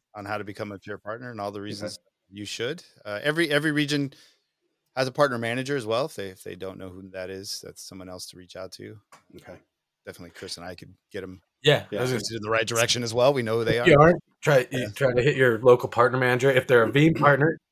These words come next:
Speaker 3: hit your Veeam partner manager.
Speaker 2: I
Speaker 3: They
Speaker 2: was
Speaker 1: That's
Speaker 2: just
Speaker 1: right.
Speaker 2: gonna say that as well.
Speaker 1: That's probably the best way. There you
Speaker 2: Yeah.
Speaker 1: go.
Speaker 2: If
Speaker 3: And
Speaker 2: it's a
Speaker 3: get you in
Speaker 2: Veeam
Speaker 3: touch.
Speaker 2: solution that we're talking about, we certainly can, uh,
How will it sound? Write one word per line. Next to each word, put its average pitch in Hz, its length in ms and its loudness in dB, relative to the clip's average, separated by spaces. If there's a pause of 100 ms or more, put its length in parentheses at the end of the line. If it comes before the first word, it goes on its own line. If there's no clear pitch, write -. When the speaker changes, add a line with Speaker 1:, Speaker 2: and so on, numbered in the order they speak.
Speaker 3:
hit 147 140 0
your 127 160 2
Veeam 123 260 2
partner 135 320 4
manager. 127 420 0
Speaker 2:
I 131 80 6
Speaker 3:
They 127 60 8
Speaker 2:
was 127 80 2
Speaker 1:
That's 127 60 -2
Speaker 2:
just 131 180 -2
Speaker 1:
right. 143 60 2
Speaker 2:
gonna 123 140 0
say 120 240 4
that 117 240 4
as 107 140 -4
well. 117 280 2
Speaker 1:
That's 104 40 2
probably 104 200 -2
the 98 80 -12
best 110 240 -4
way. 143 240 0
There 107 200 -6
you 110 100 -2
Speaker 2:
Yeah. 113 120 6
Speaker 1:
go. 95 60 0
Speaker 2:
If - 260 2
Speaker 3:
And 147 80 0
Speaker 2:
it's - 0 -
a - 20 2
Speaker 3:
get 139 180 6
you 135 80 2
in 131 140 4
Speaker 2:
Veeam - 20 -2
Speaker 3:
touch. 131 80 4
Speaker 2:
solution 139 420 4
that 135 80 -4
we're 120 80 -4
talking 127 320 0
about, 131 260 0
we 104 80 -6
certainly 101 400 -6
can, 95 280 -12
uh, 90 260 -6